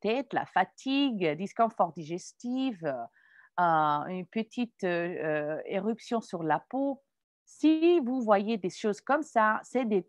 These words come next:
t-, tellement de bonnes nouvelles. Ça veut dire qu'avant, votre corps n'avait pas les ressources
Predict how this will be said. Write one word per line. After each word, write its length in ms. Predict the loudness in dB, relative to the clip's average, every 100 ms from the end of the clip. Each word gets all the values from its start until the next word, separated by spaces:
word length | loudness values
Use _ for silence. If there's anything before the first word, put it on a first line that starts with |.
| _
t-, 320 | -2 -2 -4 4
tellement 360 | 6 8 6
de 60 | 8
bonnes 280 | 8 8 6
nouvelles. 420 | 4 2 -2 -4 _ _ _ _
Ça 160 | 2 4
veut 120 | 4
dire 280 | 0 -2 0
qu'avant, 720 | -2 2 2 2 4 4 4
votre 280 | 0 -6 -10
corps 300 | 4 4 4
n'avait 240 | -2 -4 2
pas 200 | 8 8
les 120 | 8 4
ressources 760 | 2 -4 0 2 2 -2